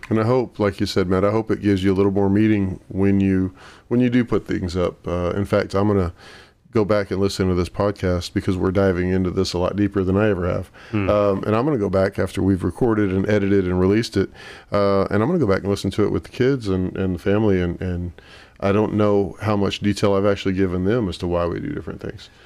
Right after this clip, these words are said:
Speaker 2: Yeah.
Speaker 1: This is a great opportunity to kinda show, uh, it's not just about, uh, pretty lights and, and, and gifts and, and all that. There's meaning behind all of it.
Speaker 2: That's right.
Speaker 1: So we're
Speaker 2: Absolutely.
Speaker 1: gonna talk about, uh,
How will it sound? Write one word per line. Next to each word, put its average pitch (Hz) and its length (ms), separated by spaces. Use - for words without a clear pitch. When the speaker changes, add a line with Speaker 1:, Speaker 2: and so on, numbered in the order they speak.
Speaker 2:
Yeah. 151 280
Speaker 1:
This 101 160
is 101 80
a - 20
great 104 180
opportunity 92 520
to 87 80
kinda 90 220
show, 95 420
uh, 87 140
it's - 180
not 98 160
just 95 240
about, 98 540
uh, 98 140
pretty 101 180
lights 90 380
and, 92 180
and, 90 380
and 110 140
gifts 113 400
and, 101 220
and 104 100
all 95 160
that. 95 300
There's 92 180
meaning 104 260
behind 87 300
all 85 240
of 98 80
it. - 60
Speaker 2:
That's 104 160
right. 101 240
Speaker 1:
So 120 140
we're 110 100
Speaker 2:
Absolutely. 120 120
Speaker 1:
gonna 127 80
talk 120 260
about, 101 440
uh, 95 260